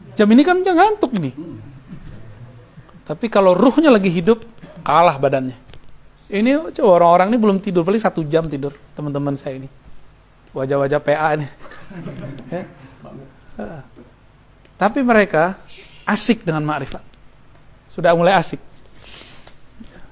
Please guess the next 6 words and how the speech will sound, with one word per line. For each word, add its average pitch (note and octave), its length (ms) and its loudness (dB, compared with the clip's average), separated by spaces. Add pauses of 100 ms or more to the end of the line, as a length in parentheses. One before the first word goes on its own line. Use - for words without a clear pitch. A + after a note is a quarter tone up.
(520)
Karena E3+ 240 0
udah E3 100 4
nggak D#3 180 0
mandang D#3 300 2
fisik D#3+ 380 -4 (320)
gurunya. E3+ 500 2